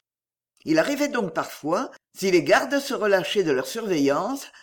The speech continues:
que des impies avinés se missent à côté des confrères et, tout en marchant,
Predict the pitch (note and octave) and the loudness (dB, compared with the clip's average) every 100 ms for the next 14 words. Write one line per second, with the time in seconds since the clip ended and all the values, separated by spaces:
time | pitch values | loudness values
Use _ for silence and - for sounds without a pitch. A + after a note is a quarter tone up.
0 | - _ _ - F#3 E3+ D#3 B3 C#4 - | -20 _ _ 0 4 6 4 -2 -2 -2
1 | G3+ C#3+ C3+ D3 F3+ D3+ F#3 C4 - - | -2 0 -2 -2 -2 -2 -2 -4 -12 -4
2 | F#3 C#3+ F#3 C#4+ C#4+ B3+ A#3 G#3+ F#3+ D#3 | -2 -2 -4 -4 -4 -6 -4 0 2 0
3 | D3 D3 C3+ - C#3 F#3 B3+ D4+ - _ | -2 -4 -4 -2 0 0 -2 -8 -14 _
4 | - A#3+ C#4 C4 B3+ G3+ D#3 - D#3+ E3+ | 0 0 0 -6 -2 -2 -4 -4 -4 -4
5 | B3 | -4